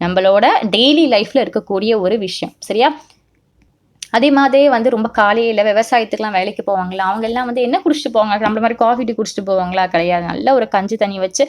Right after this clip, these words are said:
நைட்டு சாப்பாடை ஊற போட்டு அதுல தண்ணி ஊத்தி வச்சு காலையில அதை குடிச்சிட்டு போறாங்க. அது பேர் நீராகாரம் அப்படின்னு சொல்லுவாங்க. சரியா?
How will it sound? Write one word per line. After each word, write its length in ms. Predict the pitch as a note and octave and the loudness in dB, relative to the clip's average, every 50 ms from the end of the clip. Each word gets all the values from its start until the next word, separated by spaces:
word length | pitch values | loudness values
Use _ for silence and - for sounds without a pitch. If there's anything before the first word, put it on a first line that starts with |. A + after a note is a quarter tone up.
| - - - - - _ - | -4 -8 -20 -20 -18 _ -2
நைட்டு 300 | G#3 G#3 G#3+ A3+ A3 A#3+ A#3+ | 0 2 2 2 0 0 2
சாப்பாடை 380 | - G#3 G3+ G3+ A3 G#3 G3 G3 | 2 2 2 4 2 2 2 0
ஊற 220 | G3 F#3+ G3 G3+ G3+ | 0 0 -2 -2 -2
போட்டு 300 | G3 - F#3 F3+ F3 A#3 C4 | -2 -2 -4 -2 0 2 2
அதுல 140 | C#4 B3 | 2 2
தண்ணி 280 | G#3+ A#3 G3+ G3+ G#3 A3 | 0 0 -2 0 -2 -2
ஊத்தி 220 | G#3+ G#3 F#3 - F#3 | -4 -4 -6 -8 -8
வச்சு 140 | F#3+ - C#4 | -4 -4 -2
காலையில 380 | C#4 - G#3+ G3+ G#3 G#3+ A#3 A3 | -2 0 0 0 2 0 0 -2
அதை 80 | G#3 G3 | -4 -4
குடிச்சிட்டு 320 | - G#3 G3 - - G#3 | -8 -10 -8 -6 -8 -4
போறாங்க. 340 | - F#3 F3+ F3+ F#3+ A#3+ E4 F4 | -4 -4 -4 -2 -4 -2 -2 0
அது 100 | C4+ C4+ | -2 0
பேர் 200 | C4+ C4 C4+ C4 | 2 0 2 2
நீராகாரம் 720 | A#3+ A3+ A3+ A#3 A3+ G#3+ G#3 G3 - G3 G3 G3 G3+ G#3 G3 | 2 0 2 2 2 2 2 2 0 0 -2 -2 -2 -4 -6
அப்படின்னு 300 | F3+ F3 E3+ F#3+ - - | -8 -8 -10 -10 -8 -6
சொல்லுவாங்க. 280 | G3 F#3 F3+ F3+ F#3 | -4 -4 -4 -6 -6
சரியா? 220 | F3+ - G#3 C#4 | -8 -2 -2 -2